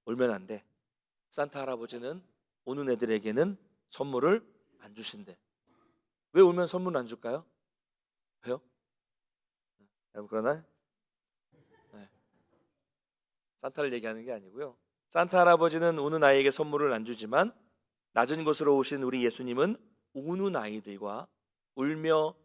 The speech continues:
애통해하는 사람들에게 구원의 선물을 주셨습니다.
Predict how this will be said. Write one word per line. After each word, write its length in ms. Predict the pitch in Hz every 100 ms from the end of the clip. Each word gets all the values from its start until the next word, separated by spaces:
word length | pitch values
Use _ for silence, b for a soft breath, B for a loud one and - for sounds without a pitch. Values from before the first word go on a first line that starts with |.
| _ 117
애통해하는 960 | 120 _ 151 151 147 135 135 135 135
사람들에게 880 | 127 123 120 113 117 110 123 175 - _ _ _ -
구원의 520 | - 110 110 123 180 _ _
선물을 640 | - 120 117 113 143 208 - _
주셨습니다. 720 | - - 120 - 147 143 98